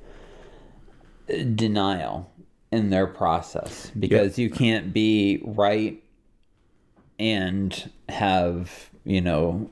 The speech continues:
Speaker 1: a lot of thought process in there. You're either right or wrong. Doesn't
Speaker 2: Right.
Speaker 1: work, right?
Speaker 2: Yeah.
Speaker 1: So the scout has to be able to release from that mindset,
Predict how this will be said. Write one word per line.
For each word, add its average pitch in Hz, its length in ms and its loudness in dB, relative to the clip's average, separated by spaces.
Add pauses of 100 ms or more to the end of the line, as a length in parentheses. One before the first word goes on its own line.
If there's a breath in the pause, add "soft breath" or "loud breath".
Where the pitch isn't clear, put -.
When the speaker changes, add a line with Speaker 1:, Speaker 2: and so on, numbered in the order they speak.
(120)
Speaker 1:
a 98 80 2
lot 90 240 2
of 90 80 -6
thought - 280 0
process 80 480 -2
in 60 120 -4
there. 85 180 0
You're 87 200 2
either 90 240 2
right 92 240 4
or 95 120 4
wrong. 95 440 2
Doesn't 117 180 6
Speaker 2:
Right. 92 280 4
Speaker 1:
work, 90 380 -8
right? 87 420 -2
Speaker 2:
Yeah. 101 220 4 (480 loud breath)
Speaker 1:
So 104 220 0
the 95 160 0
scout 110 720 0 (100)
has 107 440 0
to 110 120 -2
be 104 220 2
able 98 240 2
to 98 180 -4
release 107 500 0
from 98 200 0
that 117 240 0
mindset, 92 800 -2